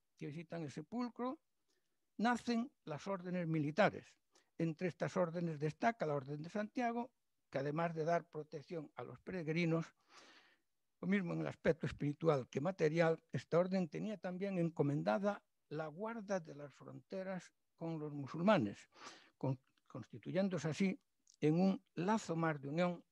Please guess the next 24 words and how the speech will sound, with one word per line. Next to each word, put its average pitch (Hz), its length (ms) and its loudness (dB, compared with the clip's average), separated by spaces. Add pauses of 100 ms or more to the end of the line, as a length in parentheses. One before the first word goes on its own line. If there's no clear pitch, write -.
de 135 160 -2
la 127 140 -6
reconquista 143 800 -4
peninsular - 760 -6 (100)
y 107 100 -12
el 104 120 -8
Camino 123 320 -8
de 131 100 -10
Santiago. 131 560 -2 (640)
Tenemos 151 420 2
imágenes 151 680 -2
de 120 120 -16
Quevedo 151 560 0
y 117 100 -4
Velázquez - 720 -6 (420)
que - 120 -16
ahí 139 100 -8
podemos 120 560 -10
ver, 120 240 -8 (920)
este, - 800 -8 (300)
ya 131 180 0
se 123 80 0
han 123 120 2
visto. - 320 -4